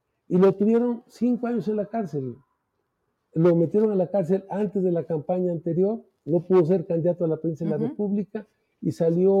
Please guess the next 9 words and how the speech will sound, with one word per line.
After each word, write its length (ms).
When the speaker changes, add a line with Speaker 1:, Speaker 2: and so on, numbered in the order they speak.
Speaker 1:
un 200
año 240
antes 320
de 80
la 100
elección 360
en, 200
en 120
Brasil. 420